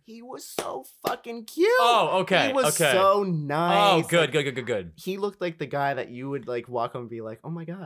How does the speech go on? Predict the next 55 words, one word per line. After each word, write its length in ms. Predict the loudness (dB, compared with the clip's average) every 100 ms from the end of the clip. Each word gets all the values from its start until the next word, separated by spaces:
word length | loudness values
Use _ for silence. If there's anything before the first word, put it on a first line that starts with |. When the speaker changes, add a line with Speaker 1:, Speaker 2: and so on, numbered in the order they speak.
| -14
Speaker 1:
I'm 100 | -12
gonna 140 | -12
be 80 | -4
the 80 | -2
victim 300 | -2 -2 -4
of 120 | -4 -6
a 60 |
hate 120 | -4 -2
Speaker 2:
<laughs> 100 | 0
Speaker 1:
crime 340 | 0 2 2
right 140 | 2 2
now." 440 | 2 0 0 -2 0
Speaker 2:
Oh 600 | 0 0 -4 -12 -6 -4
Speaker 1:
And 180 | -2 -2
Speaker 2:
my 60 | 0
Speaker 1:
I 340 | 2 2 2
Speaker 2:
God. 260 | -2 -6 -10
Speaker 1:
loved 500 | -4 2 2 2 0
him. 500 | -2 0 0 0 0
Speaker 2:
Good, 400 | 2 4 4 4
Speaker 1:
So 60 | 2
you 20 |
Speaker 2:
okay. 220 | 4 4
Speaker 1:
just, 180 | 2 0
it's 160 | -4 -4
a 60 |
business 400 | -4 -4 -6 -8
you 80 | -6
never 320 | -8 -8 -8
know 220 | -8 -8 -10
who 100 | -12
you're 80 | -12
gonna 60 | -12
run 160 | -8
Speaker 2:
Yeah, 60 | -6
Speaker 1:
into. 720 | -8 -8 -10 -10 -10 -12 -14 -16
Speaker 2:
yeah, 280 | -16 -16 -14
yeah, 140 | -14
yeah, 120 | -16 -14
yeah, 80 | -6
Speaker 1:
But 320 | -4 -4 -6
Speaker 2:
yeah. 200 | -12 -20 -20 -20 _ -14
Speaker 1:
down 260 | -12 -10
there, 300 | -10 -10 -12 -14
I, 220 | -18 -18
like, 300 | -18 -20 _ -20
kind 140 | -20
of 100 | -20 _ _ _ _ _ _ _ _ _ _ -4
Speaker 2:
Well, 120 | -2
so, 140 | 2 2
like, 140 | 4
I 140 | 2 0
can 140 | 0
relate. 420 | 0 2 0 -2
So, 540 | -2 2 2 0 -4